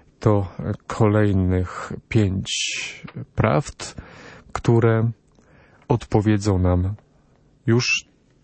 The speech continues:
tak szczegółowo na zasadniczy temat naszej katechezy,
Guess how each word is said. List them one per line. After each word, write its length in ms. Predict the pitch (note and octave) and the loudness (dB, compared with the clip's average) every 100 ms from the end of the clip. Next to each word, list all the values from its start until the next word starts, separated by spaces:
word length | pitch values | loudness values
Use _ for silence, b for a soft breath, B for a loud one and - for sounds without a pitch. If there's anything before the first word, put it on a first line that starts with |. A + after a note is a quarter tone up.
| _ _ _ _ _ _ _ - | _ _ _ _ _ _ _ -6
tak 340 | F2 D#2+ - | -6 -6 -10
szczegółowo 880 | - - - A#2+ A#2 A#2+ A2 G#2 C3 - B B B B B B B | -6 -4 -2 0 2 4 4 2 -2 -4 B B B B B B B
na 340 | G2 G2 G2 G2 G2 b - _ _ - | 2 4 2 0 -4 b -20 _ _ -2
zasadniczy 920 | A2 G2+ - G2 F#2 G#2+ A#2 - F#2 | 2 2 2 0 2 2 2 0 -2
temat 580 | - G2 F2+ F2 - - | 0 0 0 -4 -8 -10
naszej 440 | - F#2+ F#2 - G2 | -2 0 0 -2 -4
katechezy, 720 | - - G2 - A2+ G2+ G2+ | -4 -4 -6 0 0 2 -2